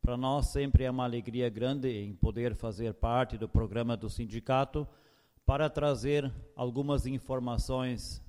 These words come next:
dos assuntos que aconteceram na última semana e também projetar alguns assuntos, trazer algo daquilo que vai estar acontecendo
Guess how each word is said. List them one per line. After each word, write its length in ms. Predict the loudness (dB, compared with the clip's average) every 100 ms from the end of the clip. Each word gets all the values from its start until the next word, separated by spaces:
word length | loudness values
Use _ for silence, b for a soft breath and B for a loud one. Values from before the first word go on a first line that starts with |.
| -18
dos 320 | -12 -6 -4 -2
assuntos 720 | -2 -2 -2 -2 -4 -6 -6
que 160 | -4
aconteceram 760 | -4 -2 -4 -2 -4 -2 -2 -2
na 160 | 0 0
última 520 | 0 -2 -4 -4 -2
semana 520 | -2 0 0 -2 -8 b b b b b
e 80 | -6
também 400 | -2 0 0 4
projetar 880 | 6 6 4 0 0 0 0 -4 -10 -10
alguns 460 | -4 -2 -2 -2 0
assuntos, 640 | -2 0 -2 -2 -6 -6
trazer 580 | -6 -6 -4 -2 -2 -4 -10 -16 -2
algo 580 | 2 2 2 0 -2 -4 b b b b _
daquilo 400 | -6 -4 -2 -2
que 160 | -2 -2
vai 300 | 0 2 4
estar 340 | 4 4 0
acontecendo 960 | 0 -2 -4 -4 -6 -4 -4 -2 -4 -4